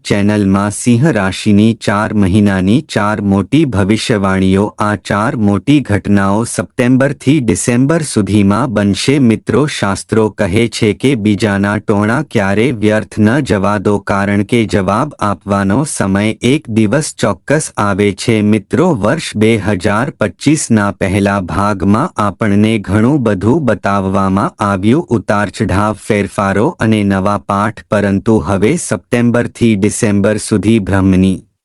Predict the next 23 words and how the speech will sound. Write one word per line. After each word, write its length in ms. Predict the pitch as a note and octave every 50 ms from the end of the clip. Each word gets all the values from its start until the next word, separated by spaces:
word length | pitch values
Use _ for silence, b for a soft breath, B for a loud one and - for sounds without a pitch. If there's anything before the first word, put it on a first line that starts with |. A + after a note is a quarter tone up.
| _ _
ગતિ 420 | C3+ B2+ E3+ F#3 F#3 - A#3 A#3 G#3+
અચાનક 680 | - - B2+ - - C3+ B2+ C3 D3 E3 E3+ - -
વધવાની 640 | G#2+ G2+ G#2+ G2 G2 G2 G#2+ G#2+ G#2+ G#2+ G#2+ G#2+ G#2+
છે. 280 | G2+ - - A#2 G#2+ G#2
મિત્રો, 520 | G2+ G2+ G#2+ F#2+ - - G#2+ G#2+ - - -
આજનો 540 | A2+ G#2+ G#2+ G2+ F2+ G#2+ G2+ G#2 G2+ G#2 G2+
ખાસ 460 | - - - G#2+ G#2+ B2 E3 - - -
જ્યોતિષ 580 | A#2 G#2+ A2 G#2+ G#2 - - C#3 D#3 - -
કાર્યક્રમ 680 | - - G#2+ G#2+ G#2 G#2 G#2+ G2+ - - G#2+ A2 B2 C3+
સિંહ 400 | - - - B2 B2 C3 E3 D#3+
રાશિના 640 | - G2+ F#2+ F#2+ - - - A2 G#2 G2+ G2+ G2+ G2+
બધા 440 | F#2+ F#2+ G2+ F#2 F2 F2+ - D#3 E3+
લોકો 420 | A#2+ G#2+ G2 F#2+ - - C#3 F3
માટે 440 | E3 A#2+ G2 F#2+ F#2+ - G#2+ G2+ F#2+
છે, 260 | - - - A2 G#2
તો 240 | G2+ - A#2+ G#2+ G#2
ધ્યાનથી 720 | G2+ F2+ F#2 G2+ G2 F#2+ F2+ - - A#2 G2+ F#2 D#2+ - - _ _ _ _ _ _ _ _ _ _ _ _ _ _ _ _ _ _ _ _ _ _ -
સાંભળો. 580 | - - D#3+ E3 F3 F3+ E3 F3+ G3 G#3 G#3+
સપ્ટેમ્બરથી 1000 | G3+ - - A#2+ - - _ C3+ C3+ C#3 D3 C#3 C#3+ C#3+ C#3 - - C3+ C#3+ C3
ડિસેમ્બર 600 | A#2 A2 G2 - - A#2+ A2+ A2 A2+ A#2+ C#3 C#3+
સુધીનું 640 | C#3 - - A2+ G#2 F2+ F#2+ G#2 G#2 G2+ G#2 C3+ E3 -
આગામી 640 | - G#2 G2+ G2+ E2+ - G#2 G#2 G2+ G2+ C3+ E3+ - -
અર્ધવર્ષ 680 | B2+ A2 G#2+ G2 G#2 G#2+ F#2+ F#2 G#2+ A2 C#3 - -